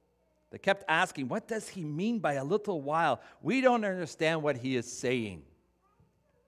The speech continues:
Jesus saw that they wanted to ask him about this, so he said to them, "Are you asking one another what I meant when I said, 'In a little while you will see me no more, and then after a little while you will see me'?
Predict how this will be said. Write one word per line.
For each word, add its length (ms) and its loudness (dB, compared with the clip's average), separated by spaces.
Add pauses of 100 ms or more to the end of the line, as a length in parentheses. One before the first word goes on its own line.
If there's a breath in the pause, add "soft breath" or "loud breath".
(1080 soft breath)
Jesus 480 0
saw 300 12
that 180 4
they 120 4
wanted 320 4
to 120 0
ask 380 2
him 120 2
about 360 4
this, 220 -2
so 160 0
he 80 2
said 240 4
to 80 -4
them, 260 0
"Are 140 6
you 240 0
asking 600 0
one 260 -2
another 360 4
what 280 4
I 180 4
meant 380 -2
when 160 -4
I 80 -2
said, 400 0
'In 80 -4
a 60 0
little 220 2
while 440 2 (200 loud breath)
you 160 -4
will 100 -4
see 340 -2
me 420 0
no 180 0
more, 480 4 (200 loud breath)
and 160 -4
then 160 2
after 500 2
a 60 2
little 240 0
while 420 4
you 140 -4
will 80 -4
see 240 -6
me'? 280 -8